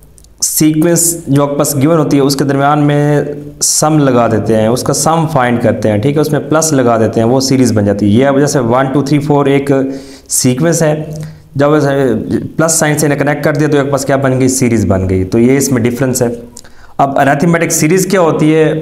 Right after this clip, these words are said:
उसमें यह है कि जो कॉमन difference है वो same हो जाए। टू में से वन minus करें, वन आता है, थ्री में से टू minus करें तो वो भी वन आता है, फ़ोर से थ्री माइनस करें तो वन।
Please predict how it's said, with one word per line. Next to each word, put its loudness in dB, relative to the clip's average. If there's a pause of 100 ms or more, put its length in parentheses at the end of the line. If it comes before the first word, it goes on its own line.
(100)
उसमें 0
यह 2
है 0
कि 0
जो 2
कॉमन 2
difference 0
है 0
वो 2
same 0
हो 2
जाए। 2
टू 0
में 2
से 0
वन 2
minus 2
करें, 0
वन 2
आता 0
है, 0
थ्री -2
में 0
से 0
टू 0
minus 2
करें 0
तो 0
वो 2
भी 2
वन 2
आता 0
है, 4
फ़ोर -2
से 0
थ्री -2
माइनस 0
करें -2
तो 0 (220)
वन। 0